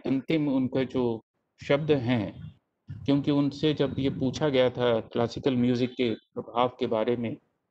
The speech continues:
तो उनके ये शब्द थे, उन्होंने जो अपने इंटरव्यू में कहे, अ, "I feel classical music is the best medium to pay homage to the Almighty। So if you are a dedicated musician,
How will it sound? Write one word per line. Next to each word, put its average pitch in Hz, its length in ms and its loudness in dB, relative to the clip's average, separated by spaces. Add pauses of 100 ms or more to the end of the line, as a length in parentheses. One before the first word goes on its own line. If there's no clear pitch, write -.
(140)
तो 117 280 -2
उनके 131 420 0
ये 139 200 0
शब्द 151 480 -2
थे, 95 300 -2 (500)
उन्होंने 120 300 0
जो 117 180 2
अपने 120 200 -2
इंटरव्यू 127 420 0
में 123 180 0
कहे, 117 340 0 (1500)
अ, 123 340 4
"I 185 80 6
feel 202 300 0 (100)
classical 180 480 2
music 156 320 2
is 165 240 -2
the 135 60 0
best 143 440 0
medium 156 420 0
to 131 80 2
pay 143 300 2
homage 127 380 2 (140)
to 143 100 2 (460)
the 143 180 2
Almighty। 113 640 2 (800)
So 160 200 4
if 190 160 2
you 190 240 2
are 160 200 4
a 165 260 2
dedicated 147 580 2
musician, 127 800 0